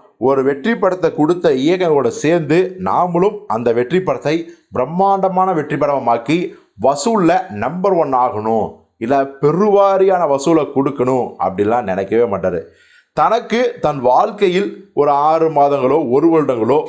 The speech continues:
ஒரு இயக்குனரோட பயணிக்கிறோம்னா, அந்த இயக்குனர் நம்ம மைண்ட் செட்டுக்குள்ள வருவாரா, நம்ம சொல்ற பேச்சை கேட்பாரா, இல்ல ஆர்வ கோளாறா, அதிக பிரசித்தனமா நமக்கு கெட்ட பேர் வாங்கி தந்துடுவாரா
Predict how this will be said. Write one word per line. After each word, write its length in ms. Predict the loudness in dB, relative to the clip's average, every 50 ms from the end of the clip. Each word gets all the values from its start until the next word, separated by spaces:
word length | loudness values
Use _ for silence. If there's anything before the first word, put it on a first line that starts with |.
| -8 -4 -2
ஒரு 180 | 0 0 0
இயக்குனரோட 540 | 2 2 0 0 2 0 2 2 2 0 -2 -4 -4
பயணிக்கிறோம்னா, 640 | -4 -2 -2 -4 -2 -2 -4 -4 -2 -2 -4 -4 -4 -6
அந்த 280 | -6 -6 -2 0 -2
இயக்குனர் 520 | 0 0 0 -2 -2 0 -2 -2 -2 -2 -6 -12 -18 -20 -20 -14
நம்ம 440 | -6 -4 -4 -4 -4 -4 -2 -2 -2
மைண்ட் 280 | 0 0 -2 -4 -2 -2
செட்டுக்குள்ள 440 | -2 -2 0 -2 -2 0 0 0 -2 -2 -4 -4
வருவாரா, 600 | -2 0 2 2 0 0 0 0 0 0 -2 -4 -8 -16 -20 _ _ _
நம்ம 340 | -6 -4 -4 -4 -2 -2 -2
சொல்ற 360 | 0 2 0 0 2 0 0
பேச்சை 260 | 0 0 0 0 -2
கேட்பாரா, 680 | -2 0 -2 -2 0 0 0 0 2 2 0 0 -2 -4 -8 -14 _ _ _
இல்ல 240 | -2 0 2 4 4
ஆர்வ 380 | 4 4 4 2 2 2 0
கோளாறா, 460 | -2 0 0 0 2 2 2 2 0 0 -2 -4
அதிக 340 | -6 -6 -4 -2 0 -2 0
பிரசித்தனமா 580 | 0 -2 -4 -2 -2 -2 -2 -2 0 0 -2 -2 -2 -6 -6
நமக்கு 440 | -4 -2 -2 -2 -4 -4 -6 -6 -4
கெட்ட 360 | -2 -4 -4 -2 -4 -4 -4
பேர் 180 | 0 0 2 2
வாங்கி 280 | 2 0 0 -2 -2
தந்துடுவாரா 500 | -2 0 2 2 2 2 2 0 0 -2